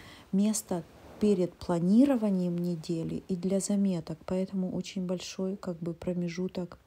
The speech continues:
между месяцами получается. У каждой недели, опять же, есть чистый листик и целеполагание на неделю, задачи, встречи, возможно,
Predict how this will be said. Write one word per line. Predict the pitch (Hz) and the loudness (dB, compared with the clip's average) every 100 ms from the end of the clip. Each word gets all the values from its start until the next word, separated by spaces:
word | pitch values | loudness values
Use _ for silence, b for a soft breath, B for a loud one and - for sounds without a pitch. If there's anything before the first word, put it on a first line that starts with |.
| _ _ _ _ _ _ _ - - | _ _ _ _ _ _ _ -20 -2
между | 175 165 160 | 0 0 -2
месяцами | 165 165 - - - 170 165 190 - | -2 -4 -8 -10 -6 -6 -6 -8 -10
получается. | - 180 - - - - - - - B B B B B B B B B B | -10 -8 -10 -8 -8 -8 -12 -12 -14 B B B B B B B B B B
У | 240 | -4
каждой | - 214 - 185 | 0 -2 -2 -4
недели, | 185 185 175 185 175 | -2 -2 -2 -4 -2
опять | 175 - 180 | -4 -4 -6
же, | 160 180 | -6 -6
есть | 175 170 - | -6 -6 -8
чистый | - 208 - - 175 | -8 -6 -6 -6 -4
листик | 175 185 233 - 285 | -4 -6 -6 -8 -10
и | - 220 | -4 -4
целеполагание | 233 - 208 202 - 185 175 165 202 208 196 180 | -4 -6 -4 -4 -4 -4 -4 -4 -4 -2 -2 -2
на | 175 185 | -2 -2
неделю, | 180 175 160 226 247 202 | -2 -4 -4 -4 -2 -2
задачи, | 170 170 175 226 - | -2 -2 -2 -4 -6
встречи, | 170 - - 190 196 - | -10 -10 -2 -2 -2 -10
возможно, | 180 160 - 165 160 - 170 | -8 -8 -6 -8 -6 -8 -8